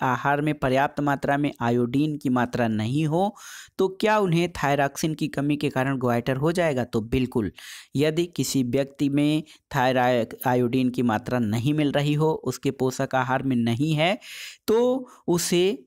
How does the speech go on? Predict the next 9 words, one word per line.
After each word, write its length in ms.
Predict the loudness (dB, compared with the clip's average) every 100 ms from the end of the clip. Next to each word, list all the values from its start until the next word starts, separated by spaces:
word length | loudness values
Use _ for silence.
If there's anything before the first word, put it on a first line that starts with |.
| -6
जो 140 | 0 2
है, 160 | 2
ग्वाइटर 480 | 2 2 2 0 0
या 140 | 0
घेंघा 420 | 0 0 0 0 -2
रोग 320 | -2 -2 -6 -4
हो 80 | -4
सकता 380 | -2 -10 -12 -10
है। 320 | -10 -12